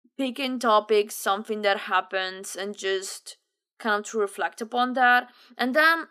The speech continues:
like, hey, if there is something that you like or that I said and it's interesting, if you would like me to talk about Jeanette Winterson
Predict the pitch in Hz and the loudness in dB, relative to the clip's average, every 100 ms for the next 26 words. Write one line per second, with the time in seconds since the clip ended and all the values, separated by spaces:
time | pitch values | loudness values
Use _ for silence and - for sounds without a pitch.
0 | - 254 254 233 _ _ 247 262 294 269 | -2 0 0 -4 _ _ -6 -2 -2 -2
1 | 226 190 214 233 - 247 254 262 247 226 | -2 -2 -4 -6 -6 -4 -2 -4 -2 -2
2 | 214 226 233 233 214 196 190 214 214 190 | -2 -2 -4 0 4 4 2 0 0 4
3 | 180 185 196 220 226 202 196 190 - 202 | 2 2 -2 -4 -4 2 2 2 2 2
4 | 208 - - 190 185 196 190 196 - - | 2 -6 0 4 4 2 -2 -6 -8 -16
5 | - 170 214 220 226 - 233 220 208 - | -14 -10 -10 -8 -10 -6 -6 -6 -10 -10
6 | 214 208 214 196 190 190 - 196 202 214 | -6 -4 -6 0 2 2 -2 -10 -8 -8
7 | 208 175 - 190 185 196 196 180 - 202 | -4 -4 -4 0 0 0 -8 -12 -10 -10
8 | 214 214 - 202 185 185 | -8 -8 -6 -6 -4 -8